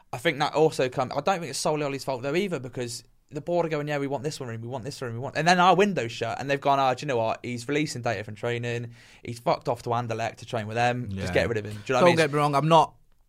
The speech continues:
Speaker 2: saying we should have kept Lukaku. I think he had to go. I think his attitude, he,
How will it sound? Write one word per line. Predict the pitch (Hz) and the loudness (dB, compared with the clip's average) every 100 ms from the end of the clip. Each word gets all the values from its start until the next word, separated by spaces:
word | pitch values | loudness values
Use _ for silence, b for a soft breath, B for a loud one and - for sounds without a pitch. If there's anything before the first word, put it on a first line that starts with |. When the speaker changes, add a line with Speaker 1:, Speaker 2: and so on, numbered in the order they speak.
| _ | _
Speaker 2:
saying | - 135 120 | 0 2 2
we | 117 | 0
should | 113 | -2
have | 107 | -2
kept | - 90 | -2 -2
Lukaku. | 107 117 104 - 101 | -2 0 0 0 -4
I | |
think | 98 110 101 - | -2 -4 -6 -10
he | 107 120 | -10 -2
had | 110 - | -2 -2
to | 101 | -6
go. | 113 104 104 104 | -2 -2 -2 -8
I | - _ | -20 _
think | 107 | -8
his | 101 | -4
attitude, | 113 92 110 104 101 - - | -4 -6 -6 -6 -6 -10 -14
he, | 98 - | -14 -14